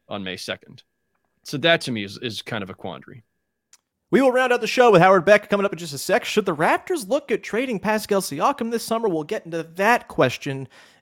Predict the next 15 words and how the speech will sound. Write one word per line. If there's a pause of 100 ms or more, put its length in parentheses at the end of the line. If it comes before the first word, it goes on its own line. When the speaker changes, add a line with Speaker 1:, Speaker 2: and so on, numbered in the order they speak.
Speaker 2:
and
more.
Before
we
do
that,
however,
gotta
tell
you
about
our
friends
over
at